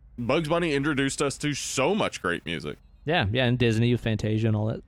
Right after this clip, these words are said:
Speaker 1: Yeah,
Speaker 2: of stuff, too,
Speaker 1: all
Speaker 2: as
Speaker 1: that good
Speaker 2: well.
Speaker 1: stuff, uh-huh.
Speaker 2: Yeah, but, like, you know it from what you know it from, not <laughs> necessarily the source
Speaker 1: Mm-hmm.
Speaker 2: material where it originated
Speaker 1: But what does it
Speaker 2: from,
Speaker 1: matter?
Speaker 2: right?
Speaker 1: You appreciate it for what it is.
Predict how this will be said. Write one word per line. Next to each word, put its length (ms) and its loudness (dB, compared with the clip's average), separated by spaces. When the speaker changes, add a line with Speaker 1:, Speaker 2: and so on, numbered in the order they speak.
Speaker 1:
Yeah, 220 0
Speaker 2:
of 60 -2
stuff, 200 -4
too, 160 4
Speaker 1:
all 80 6
Speaker 2:
as 60 2
Speaker 1:
that 60 2
good 60 4
Speaker 2:
well. 140 4
Speaker 1:
stuff, 320 -4
uh-huh. 200 -6
Speaker 2:
Yeah, 200 2
but, 180 0
like, 160 4
you 120 4
know 180 6
it 100 2
from 140 2
what 160 2
you 180 2
know 180 4
it 120 -2
from, 520 0
not 200 0
<laughs> 80 2
necessarily 560 4
the 140 2
source 340 2
Speaker 1:
Mm-hmm. 320 0
Speaker 2:
material 640 4
where 160 4
it 80 0
originated 460 2
Speaker 1:
But 40 4
what 60 6
does 80 2
it 60 4
Speaker 2:
from, 80 2
Speaker 1:
matter? 240 4
Speaker 2:
right? 120 2
Speaker 1:
You 120 2
appreciate 560 2
it 120 -2
for 140 -2
what 180 2
it 120 0
is. 400 -4